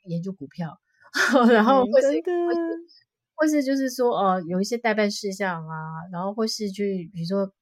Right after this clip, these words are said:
Speaker 1: 呃，可能有时候还有简单的康扣这样子。
Speaker 2: 嗯。
Speaker 1: 反正就是说大家的时间都有限，但是时间怎么挤出来，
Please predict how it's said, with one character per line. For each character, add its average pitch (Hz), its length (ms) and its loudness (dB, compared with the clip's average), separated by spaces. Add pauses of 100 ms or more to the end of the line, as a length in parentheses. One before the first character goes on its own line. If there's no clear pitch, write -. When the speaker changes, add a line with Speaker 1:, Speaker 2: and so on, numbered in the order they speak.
(200)
Speaker 1:
呃， 165 280 -8
可 165 100 -10
能 165 140 -6
有 165 120 -8
时 170 140 -6
候 208 60 0
还 185 160 -4
有 202 40 0
简 165 220 -8
单 180 160 -10
的 175 80 -10
康 170 240 -12
扣 165 240 -8
这 151 100 -14
样 139 200 -14
子。 - 240 -20
Speaker 2:
嗯。 202 320 -6
Speaker 1:
反 156 80 -6
正 202 100 0
就 392 100 -16
是 - 100 -16 (180)
说 240 260 -4 (240)
大 269 160 0
家 254 160 0
的 226 100 2
时 190 220 -4
间 208 180 0
都 196 140 0
有 156 140 -6
限， 156 280 -8
但 202 160 -2
是 240 60 -4
时 - 200 -6
间 208 180 2
怎 185 100 -2
么 147 80 -4
挤 - 180 -12
出 190 260 -4
来， 147 260 -8